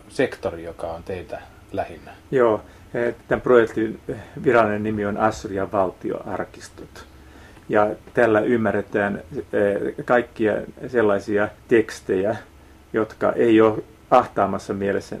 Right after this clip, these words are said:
Speaker 2: kaunokirjallisuutta tai sitten tieteellistä tai oppikirjallisuutta, vaan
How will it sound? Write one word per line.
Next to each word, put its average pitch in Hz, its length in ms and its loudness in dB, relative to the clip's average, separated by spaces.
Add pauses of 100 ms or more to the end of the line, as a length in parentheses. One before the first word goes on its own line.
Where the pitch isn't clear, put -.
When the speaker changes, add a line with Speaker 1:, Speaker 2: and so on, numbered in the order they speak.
(140)
Speaker 2:
kaunokirjallisuutta 104 960 0
tai 98 480 -2
sitten - 460 -8
tieteellistä - 760 -4
tai 101 240 2
oppikirjallisuutta, - 1080 -6 (880)
vaan 110 300 2